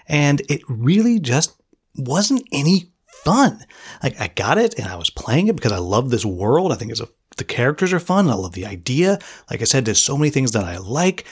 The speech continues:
all the different scenarios that you can play, the different characters that you can play, the abilities that they have, the way they level up, all of that's just fantastic. But you just couldn't win. And this, again, is the tutorial that you couldn't win. And so I started developing house rules and all these different things,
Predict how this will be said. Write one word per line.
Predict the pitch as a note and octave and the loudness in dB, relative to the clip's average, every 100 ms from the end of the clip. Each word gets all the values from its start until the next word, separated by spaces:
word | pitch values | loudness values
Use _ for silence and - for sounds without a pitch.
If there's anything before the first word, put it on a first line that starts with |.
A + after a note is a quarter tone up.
| - - | -20 -8
all | - G#2 | -2 -2
the | |
different | G2 G2 - | -2 -4 -2
scenarios | F#2+ F#2+ D#3 F#3 F3 | -2 0 2 4 4
that | E3+ | 2
you | F3+ | 0
can | F3 | -2
play, | D#3+ E3+ E3 | -4 -2 -2
the | |
different | - A2+ G#2+ | -2 -8 -8
characters | - F#3+ F3+ E3+ | -2 0 2 2
that | F3 | 2
you | |
can | E3 | 2
play, | D#3 E3 | 2 4
the | C3 | 4
abilities | G#2 - G3+ G3 F3+ | 2 2 2 4 2
that | F3 | -2
they | E3+ D3+ | 0 2
have, | D#3+ D3+ | 2 2
the | |
way | A2 | 0
they | F#2+ | -2
level | G#2 A#2+ A2+ C#3+ | -8 -8 -2 2
up, | F#3 - - | 0 -2 -8
all | - G3+ F#3+ | -2 0 0
of | |
that's | F3 - | 0 0
just | - - | 0 -2
fantastic. | G3 F3 D3+ F#3 E3 - D#3+ - _ _ _ _ _ _ _ _ _ _ _ _ _ _ | -2 -2 0 0 0 2 0 -2 _ _ _ _ _ _ _ _ _ _ _ _ _ _
But | B2+ A#2+ | -6 -2
you | |
just | C#3 C#3 | 0 0
couldn't | D#3+ A#2 | 0 0
win. | A2 D3 - _ _ _ _ _ _ | 0 -2 -4 _ _ _ _ _ _
And | D3+ | 0
this, | F#3 G3 | 2 2
again, | G3+ G#3 B2+ _ | 2 0 -2 _
is | - E3+ D3 | 0 0 2
the | D#3+ | -2
tutorial | - C#3+ - - E4+ B3+ A#2+ | 0 -2 -2 0 2 4 2
that | B2 | -2
you | A2 | -8
couldn't | - B2+ G2+ | -6 -6 -6
win. | F#2+ A2 A2+ - - - | -10 -10 -12 -16 -20 -6
And | - G#3 F#3+ | 2 2 4
so | A2+ F#2 | 0 -2
I | |
started | F2 A2 F#2+ | -2 -2 -2
developing | E2 G#2 A2+ | -4 -12 -12
house | - - A#3 - | -6 0 2 4
rules | G3+ F3+ D#3+ | 4 4 4
and | D#3 | 2
all | F3 F#3 | 2 4
these | F3 | 4
different | E3 D3+ C#3 | 2 -2 0
things, | C3+ B2 A#2+ | 0 2 2